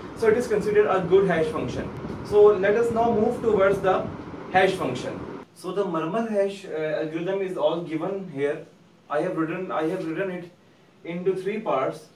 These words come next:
The first one, uh, the first one is for the blocks, the second one is for the remaining bytes, and the third one, it will be applied, these steps will be applied on all the bytes of the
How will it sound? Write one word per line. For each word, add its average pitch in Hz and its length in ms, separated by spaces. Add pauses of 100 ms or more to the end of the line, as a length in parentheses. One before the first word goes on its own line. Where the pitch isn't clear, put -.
(260)
The 165 140
first 202 300
one, 226 120
uh, 196 360
the 160 200
first 196 260
one 208 160
is 170 400
for 175 240
the 165 80
blocks, 131 640 (520)
the 156 120
second 175 300
one 196 140
is 185 120
for 175 160
the - 80
remaining 147 440
bytes, 185 340 (440)
and 165 140
the 180 60
third 190 340
one, 202 320 (480)
it 190 220
will 208 180
be 196 100
applied, 170 720
these 185 220
steps 196 260
will 190 140
be 190 60
applied 165 320
on 170 180
all 180 340
the 175 380 (440)
bytes 147 400
of 151 420
the 185 360